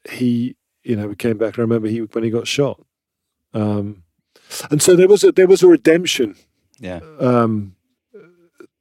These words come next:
Speaker 1: to John that happened. And he was a, you know, he was quite a tricky character. You know, the same man that was talking about peace and love was the same man that would famously, I once heard a story about him sh-,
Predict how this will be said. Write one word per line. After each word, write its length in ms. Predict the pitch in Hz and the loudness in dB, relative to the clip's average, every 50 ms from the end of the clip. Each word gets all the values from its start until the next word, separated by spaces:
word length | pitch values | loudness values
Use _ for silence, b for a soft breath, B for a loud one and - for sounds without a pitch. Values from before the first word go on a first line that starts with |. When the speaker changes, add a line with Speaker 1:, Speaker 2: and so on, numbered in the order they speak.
| _ _ _ _ _ _ - | _ _ _ _ _ _ -12
Speaker 1:
to 180 | - - 127 | -8 -6 -6
John 460 | 107 - 123 127 117 104 95 92 87 85 _ _ _ _ - | -2 0 0 2 2 0 -2 -4 -10 -16 _ _ _ _ -8
that 140 | 117 113 107 | -8 -8 -6
happened. 540 | 92 117 113 101 - - 101 95 92 - _ - - | -6 -6 -6 -6 -8 -12 -16 -16 -18 -20 _ -20 -14
And 220 | - 120 113 107 104 | -10 -8 -6 -4 -4
he 120 | 117 123 | -4 -4
was 240 | 113 113 110 95 - | -4 -4 -4 -2 -2
a, 220 | 113 104 101 95 _ _ _ _ _ _ _ _ _ _ _ _ _ _ _ _ _ _ | -2 -2 -4 -6 _ _ _ _ _ _ _ _ _ _ _ _ _ _ _ _ _ _
you 100 | - 135 117 | -6 -4 -4
know, 200 | 110 107 107 117 | -4 -6 -10 -10
he 280 | - - - 135 143 | -12 -14 -10 -8 -8
was 200 | 127 120 - - 208 - - | -6 -8 -8 -12 -14 -10 -4
quite 200 | - 143 127 120 | -4 -4 -4 -4
a 40 | |
tricky 340 | - - - 123 104 - 113 | -6 -10 -10 -10 -10 -12 -14
character. 600 | - - 135 139 127 120 120 123 - - 123 - _ _ _ _ _ _ _ _ _ _ _ _ _ _ _ _ _ _ _ _ _ _ _ _ _ _ _ - - - | -6 -4 -2 -2 -2 -2 -4 -8 -12 -14 -16 -16 _ _ _ _ _ _ _ _ _ _ _ _ _ _ _ _ _ _ _ _ _ _ _ _ _ _ _ -20 -18 -12
You 120 | - 117 110 110 | -8 -6 -6 -6
know, 40 | 104 | -6
the 140 | 101 113 | -6 -6
same 280 | - - 139 120 113 110 | -4 -2 -2 -2 -2 -2
man 200 | 110 110 110 113 | -2 -4 -4 -4
that 60 | 113 | -6
was 80 | 110 - | -8 -8
talking 160 | - 117 107 | -6 -4 -4
about 140 | 113 113 110 | -4 -4 -6
peace 240 | - 113 113 107 - | -6 -6 -6 -6 -6
and 100 | 110 104 | -6 -4
love 260 | 107 110 107 104 90 | -2 -2 -2 -2 -4
was 160 | 98 98 90 | -8 -12 -12
the 180 | - - 107 95 _ _ _ _ _ _ _ _ | -12 -12 -12 -14 _ _ _ _ _ _ _ _
same 320 | - - - 117 113 104 | -10 -6 -4 -4 -2 -2
man 240 | 104 107 104 104 101 | -4 -4 -4 -6 -6
that 120 | 110 113 | -6 -6
would 180 | 113 107 98 95 _ _ _ _ _ _ _ _ _ _ _ | -6 -6 -6 -8 _ _ _ _ _ _ _ _ _ _ _
famously, 540 | _ - 123 117 107 104 98 - - - 135 | _ -6 -4 -4 -4 -4 -8 -10 -12 -16 -16
I 680 | 123 - - - - - - 185 131 107 101 - 123 | -16 -18 -20 -20 -18 -16 -12 -10 -10 -10 -8 -8 -6
once 180 | 113 113 101 - | -6 -6 -4 -4
heard 120 | 104 107 | -4 -4
a 40 | 98 | -4
story 260 | - - - 113 110 | -4 -4 -2 -2 -2
about 220 | 104 95 107 107 110 | -2 -2 -6 -6 -6
him 140 | 101 104 104 | -8 -10 -10
sh-, 240 | - - - - | -10 -8 -8 -10